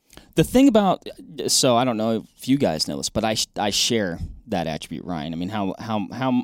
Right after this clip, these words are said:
uh, how many times do I talk about, you know, you know, this, this cartridge, that cartridge, oh, custom three hundred W S M, then all of a sudden hunting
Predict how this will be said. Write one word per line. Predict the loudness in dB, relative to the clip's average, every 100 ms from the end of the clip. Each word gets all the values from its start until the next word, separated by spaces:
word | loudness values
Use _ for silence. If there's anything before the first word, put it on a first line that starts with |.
| -2
uh, | -6 -6 -8 -4
how | 0
many | 2 2
times | 2 0 0
do | 0
I | 0
talk | 0 -2 -2
about, | -6
you | -4
know, | -4 -4
you | -4
know, | -4
this, | -4 -2 -4
this | -6 -10
cartridge, | -8 -8 -8 -10 -6
that | -6 -6
cartridge, | -6 -4 -4 -6 -6 -6
oh, | -4 -6
custom | -6 -8 -6 -8
three | -6
hundred | -6 -4
W | -4 -2
S | -2 -2
M, | -2 -2
then | -2
all | -2
of |
a | -2
sudden | -2 -2
hunting | -2 -4